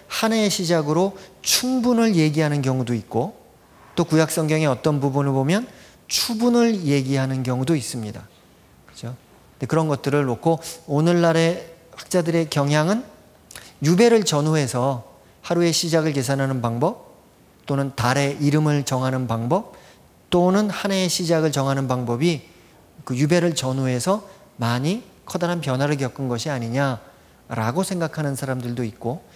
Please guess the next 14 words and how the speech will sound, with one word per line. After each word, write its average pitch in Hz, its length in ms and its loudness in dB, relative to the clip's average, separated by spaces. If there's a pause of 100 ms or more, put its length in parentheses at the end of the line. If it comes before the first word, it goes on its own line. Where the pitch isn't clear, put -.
(280)
또는 214 300 0 (260)
북이스라엘과 151 920 0 (240)
남유다에 135 960 -2
각기 - 260 -4
좀 208 140 -4
다른 127 420 0 (340)
전통이 139 500 -2
있었던 123 440 -4
것이 117 240 -4
아니냐, 131 360 -4
지역적으로 127 840 -2 (200)
생각하는 131 600 -4
사람들도 120 720 -2 (300)
있습니다. 107 480 -4